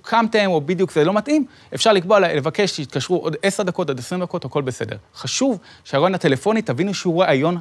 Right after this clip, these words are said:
לכל דבר ועניין. ואז מגיעים למבחן הטכני האמיתי. אבל על זה אולי אני אספר לכם בהרצאה הבאה. כי המבחן הטכני הוא ליבת התהליך, וכל הקורות חיים והרעיון הטלפוני מובילים אתכם בעצם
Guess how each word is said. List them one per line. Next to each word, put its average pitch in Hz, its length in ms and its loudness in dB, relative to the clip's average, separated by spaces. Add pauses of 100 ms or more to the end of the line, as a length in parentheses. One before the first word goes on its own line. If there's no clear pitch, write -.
לכל 127 320 -4
דבר 110 380 -2
ועניין. 113 200 -8 (1080)
ואז 277 200 2
מגיעים 170 280 0
למבחן 131 300 -2
הטכני 117 380 -4
האמיתי. - 280 -12 (720)
אבל 127 240 2
על 160 80 4
זה 294 200 2 (100)
אולי 180 160 2
אני 180 120 0
אספר 151 260 -2
לכם 139 200 -2
בהרצאה 117 340 2
הבאה. 107 200 -2 (360)
כי - 160 -2
המבחן 127 400 2
הטכני 160 560 0
הוא 160 240 -2
ליבת 147 580 0 (420)
התהליך, 120 600 -2 (500)
וכל 262 440 4
הקורות 175 500 2
חיים 185 580 -2
והרעיון 135 300 4
הטלפוני 202 400 -2
מובילים 160 440 2
אתכם 180 180 -4
בעצם 180 280 -2